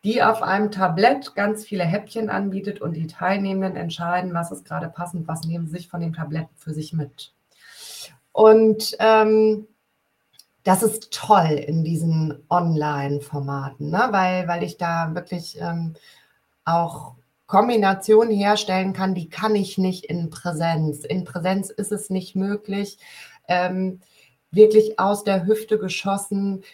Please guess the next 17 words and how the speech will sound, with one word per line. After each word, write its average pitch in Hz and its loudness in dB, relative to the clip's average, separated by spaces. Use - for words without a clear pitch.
Menschen 202 0
von 185 -4
verschiedenen 180 -4
Standorten 180 -2
und 165 -4
sogar 180 0
aus 170 -4
Korea 170 -4
zuzuschalten, 151 -8
ne? 180 -6
Das 170 -8
ist - -6
toll. 143 -2
Gleichzeitig 233 6
ist 214 -2
es 208 -4
natürlich 214 4